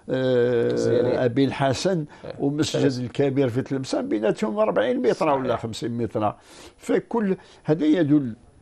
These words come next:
Speaker 1: على، ولكن الجريمة التي ارتكبتها فرنسا، مدينة الجزائر الصغيرة اللي هي بين باب الواد وباب عزون وباب جديد وباب البحر، اللي باب الجهاد كانوا يسمى،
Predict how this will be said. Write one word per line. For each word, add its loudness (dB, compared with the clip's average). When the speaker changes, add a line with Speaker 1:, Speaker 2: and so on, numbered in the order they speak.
Speaker 1:
على، 2
ولكن 0
الجريمة 0
التي 0
ارتكبتها -2
فرنسا، -2
مدينة 0
الجزائر 2
الصغيرة 0
اللي 2
هي 4
بين -2
باب 0
الواد 0
وباب 2
عزون -2
وباب -2
جديد 0
وباب 0
البحر، -6
اللي 0
باب 2
الجهاد 0
كانوا -4
يسمى، -6